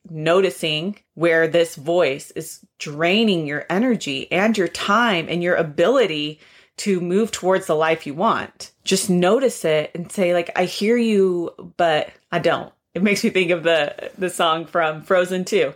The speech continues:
"I can hear you, but I won't." So I hear what this mean negative voice, but I'm not going, like, uh, we're not going there. This is not a discussion I'm having because I want to build a kind inner voice.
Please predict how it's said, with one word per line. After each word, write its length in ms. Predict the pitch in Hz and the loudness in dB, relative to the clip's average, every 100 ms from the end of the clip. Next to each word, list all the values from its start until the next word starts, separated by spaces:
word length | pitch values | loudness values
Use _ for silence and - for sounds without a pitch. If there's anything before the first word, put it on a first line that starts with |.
| _ | _
"I 80 | 165 | -4
can 140 | 175 170 | -2 -2
hear 220 | 185 185 | 2 2
you, 380 | 185 185 196 - | 2 0 -2 -4
but 180 | 170 165 | 0 0
I 100 | 160 | 0
won't." 440 | 156 120 - - _ _ | -2 -8 -12 -20 _ _
So 160 | - 180 | 0 2
I 100 | 185 | 2
hear 600 | 226 220 226 233 240 - | 2 4 4 4 2 0
what 240 | 196 190 | 0 0
this 380 | 202 185 175 - | -2 -2 -2 -4
mean 340 | 185 180 180 175 | -8 -6 -4 -2
negative 320 | 170 160 151 | -2 -2 0
voice, 300 | 180 160 - | 2 2 0
but 120 | 175 | -2
I'm 180 | 170 175 | -2 2
not 260 | 175 180 | 2 2
going, 420 | 175 170 156 151 151 _ _ _ - | 0 -2 -2 -6 -12 _ _ _ -4
like, 260 | 160 - - - | -4 -4 -10 -8
uh, 100 | - | -8
we're 240 | - 170 170 | -2 0 2
not 300 | 170 151 160 | 4 2 2
going 280 | 139 127 | 0 -2
there. 400 | 127 - - - - _ _ | -4 -4 -2 -6 -10 _ _
This 160 | - 175 | -8 -4
is 120 | 175 | 0
not 220 | 185 175 | 4 4
a 40 | 170 | 2
discussion 440 | 160 156 147 151 | 0 0 -2 -4
I'm 100 | 139 | -6
having 380 | 160 190 165 151 | 0 0 0 -4
because 400 | 151 - 151 - - | -4 0 0 -2 -4
I 180 | 170 175 | 2 2
want 180 | 175 170 | 2 0
to 80 | - | -2
build 160 | 160 | -2
a 60 | 156 | -2
kind 360 | - 165 156 147 | -4 -6 -6 -4
inner 200 | 190 170 | -2 -2
voice. 480 | 135 - - - | -2 -4 -6 -12